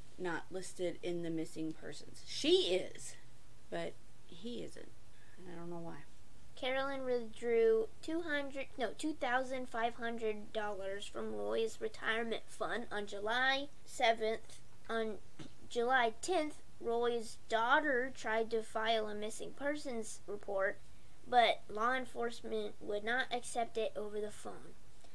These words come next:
Speaker 2: On August seventh, Roy Bernard Junior, Roy Senior's son, went to visit his stepmother, Carolyn,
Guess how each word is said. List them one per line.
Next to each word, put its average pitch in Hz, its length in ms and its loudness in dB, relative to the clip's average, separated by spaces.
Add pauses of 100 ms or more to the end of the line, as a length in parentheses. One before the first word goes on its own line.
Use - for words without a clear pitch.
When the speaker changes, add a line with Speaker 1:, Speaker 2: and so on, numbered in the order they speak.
(200)
Speaker 2:
On 226 220 -2 (120)
August 302 680 2
seventh, 262 340 2 (140)
Roy 269 260 6
Bernard 277 480 6
Junior, 240 560 -2
Roy 240 240 0
Senior's 233 540 -2
son, 233 480 0 (340)
went 302 240 0
to 311 80 -2
visit 254 500 2
his 226 220 0
stepmother, 202 840 -4 (420)
Carolyn, 208 640 0